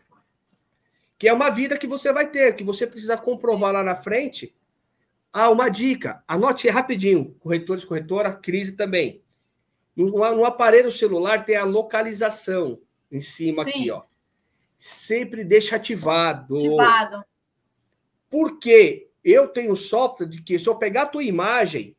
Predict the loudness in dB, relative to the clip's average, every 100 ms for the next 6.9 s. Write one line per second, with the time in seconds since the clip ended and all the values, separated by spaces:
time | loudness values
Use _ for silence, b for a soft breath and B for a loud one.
0 | _ -4 -2 0 0 0 0 -4 -4 -6
1 | -8 -4 -4 -4 -6 -4 -4 -6 -8 -6
2 | -8 -10 _ _ -20 -20 -20 _ _ _
3 | _ _ -2 2 2 2 0 0 -2 -2
4 | 0 0 0 -2 0 -2 -6 -8 -6 -4
5 | -6 -12 _ _ _ _ _ _ -8 -6
6 | -6 -2 0 0 -2 -4 -6 -14